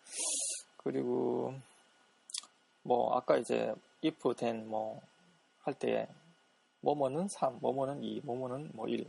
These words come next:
뭐 이럴 경우에 뭐 한다 이렇게 돼 있는데, 특정 숫자를 사용해서 도대체 무슨 의미를 가지고 뭐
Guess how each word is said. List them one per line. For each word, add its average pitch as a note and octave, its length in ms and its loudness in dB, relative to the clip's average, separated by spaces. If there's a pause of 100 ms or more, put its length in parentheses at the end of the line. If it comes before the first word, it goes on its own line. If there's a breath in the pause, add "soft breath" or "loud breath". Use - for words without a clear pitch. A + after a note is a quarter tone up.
뭐 B2 100 0
이럴 E3 160 2
경우에 C3 280 0
뭐 A2+ 160 -2
한다 G#2+ 300 -2
이렇게 C3 260 -2
돼 A2 80 0
있는데, A2+ 440 -4
특정 - 280 -2
숫자를 F#3+ 320 2
사용해서 C3+ 580 0 (440 loud breath)
도대체 - 420 -2
무슨 A2+ 280 -4
의미를 A2 440 -2
가지고 G#2+ 520 -6
뭐 G#2+ 280 -6